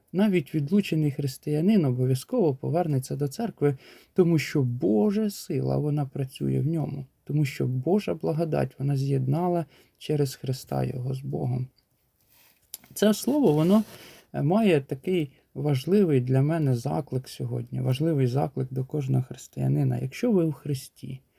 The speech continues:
якщо ваші гріхи прощені,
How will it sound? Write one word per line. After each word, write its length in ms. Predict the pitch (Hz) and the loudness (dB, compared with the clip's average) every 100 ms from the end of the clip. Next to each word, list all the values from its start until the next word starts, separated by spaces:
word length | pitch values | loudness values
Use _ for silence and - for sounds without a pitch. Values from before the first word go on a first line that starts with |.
| _ _ _ _ - | _ _ _ _ -8
якщо 360 | 139 - 190 | -6 0 2
ваші 300 | 180 156 - | 4 2 0
гріхи 360 | 139 135 131 143 | 0 0 -2 -6
прощені, 760 | 135 131 123 - - 131 131 | -4 -2 -2 -4 -12 -10 -10